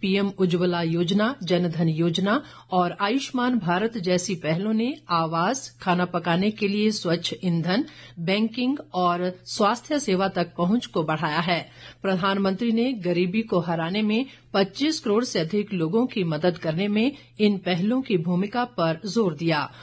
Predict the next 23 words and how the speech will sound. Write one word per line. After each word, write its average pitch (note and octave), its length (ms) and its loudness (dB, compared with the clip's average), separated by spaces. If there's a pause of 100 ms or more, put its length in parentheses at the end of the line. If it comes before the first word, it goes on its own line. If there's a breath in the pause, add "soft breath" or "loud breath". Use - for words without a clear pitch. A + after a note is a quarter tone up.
(220 loud breath)
उन्होंने A3+ 340 0
समावेशी A3+ 680 0 (140)
और F#3+ 200 2 (100)
आत्मनिर्भर G3 800 0
भारत F3+ 400 0
बनाने D#3 380 0
के G3 140 0
लिए G#3 240 2 (220 loud breath)
सरकार A3 520 0
की A3+ 80 -2
प्रतिबद्धता E3+ 800 0
दोहराई, E3 480 0 (260 loud breath)
जहां G3 360 0
हर G#3 240 0
नागरिक G3+ 520 -2
को E3+ 120 2
सम्मान F3 600 0
के A3+ 140 0
साथ E3 420 -2
जीने F3 340 0
का G3 160 0 (200)
अवसर F#3 340 -2
मिले। F3 260 0